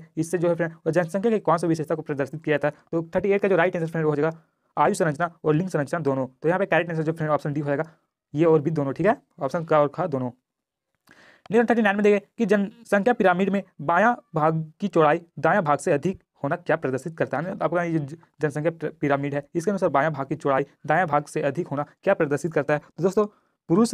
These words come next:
जनसंख्या का अधिकता प्रदर्शित करता है, तो ऑप्शन बी यहाँ पे करेक्ट आंसर होगा, पुरुष जनसंख्या का अधिकता। ठीक है,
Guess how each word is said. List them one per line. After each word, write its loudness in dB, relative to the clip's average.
जनसंख्या 0
का 6
अधिकता 2
प्रदर्शित -4
करता 0
है, -2
तो -2
ऑप्शन 0
बी -4
यहाँ 0
पे -2
करेक्ट 0
आंसर -4
होगा, 0
पुरुष 0
जनसंख्या -4
का -2
अधिकता। -6
ठीक -6
है, 0